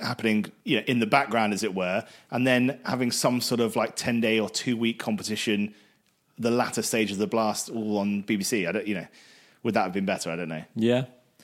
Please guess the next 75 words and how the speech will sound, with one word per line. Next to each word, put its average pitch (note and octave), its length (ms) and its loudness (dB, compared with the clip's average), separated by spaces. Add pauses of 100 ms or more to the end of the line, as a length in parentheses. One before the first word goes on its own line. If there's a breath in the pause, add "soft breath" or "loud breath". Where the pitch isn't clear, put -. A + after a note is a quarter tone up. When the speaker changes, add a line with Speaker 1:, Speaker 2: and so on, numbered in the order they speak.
(600 soft breath)
Speaker 2:
Well, B2+ 80 4
that's C3+ 120 2
not C3 120 2
a - 20 4
bad F2+ 160 6
Speaker 1:
Yeah, E2+ 60 6
Speaker 2:
idea. - 100 6
Speaker 1:
make, G2+ 260 6
make C#3+ 240 4
an C3+ 60 4
event C3+ 240 4
of A#2 80 0
it. A#2 60 -2
So C#3+ 80 2
you, C3 160 6
you, C3+ 180 4
you C3+ 180 2
know, A#2+ 60 6
you're A#2+ 220 6
involving A#2+ 400 4
everyone. A#2+ 260 4
Not B2 160 4
everyone A2+ 260 2
makes A#2 280 0
it G#2 80 -4
to G#2 80 -6
the G#2 80 -4
finale A2 440 0
and, G#2+ 120 0
and G#2+ 180 -2
is G#2 80 -4
televised, G2+ 640 -2
but, G2+ 280 -2
you A2+ 120 -2
know, F#2 160 -4 (100)
you A2+ 180 0
then G#2+ 200 4
share G#2+ 280 2
the G#2 80 0
money G2+ 200 0
out, G2 160 0
obviously. G2+ 320 -4
And C#3+ 80 2
Speaker 2:
Well, B2+ 80 4
Speaker 1:
so A#2 60 4
Speaker 2:
yeah, E2+ 140 2
Speaker 1:
there's - 60 -2
Speaker 2:
I G2 80 2
Speaker 1:
no G2 80 -2
Speaker 2:
feel G2+ 140 -2
Speaker 1:
kind A2 120 -2
of F#2+ 100 0
Speaker 2:
that, G2 60 -4
like, F#2+ 220 2
I F#2 60 -2
feel F#2+ 180 0
like E2+ 120 2
they, F2+ 200 0 (140)
they F#2+ 120 2
could - 300 0
have F2+ 160 -2
done F2+ 380 0
something F2+ 340 -2
with E2 80 0
the E2+ 60 -8
Blast, E2+ 260 0
which A2 140 0
has G#2 280 -2 (140)
Speaker 1:
Yeah. - 200 -4
Speaker 2:
not G#2+ 420 -2
been G2 160 2
marketed F#2 560 0
<laughs> A#2 100 2
very G2 160 6
well G2 380 4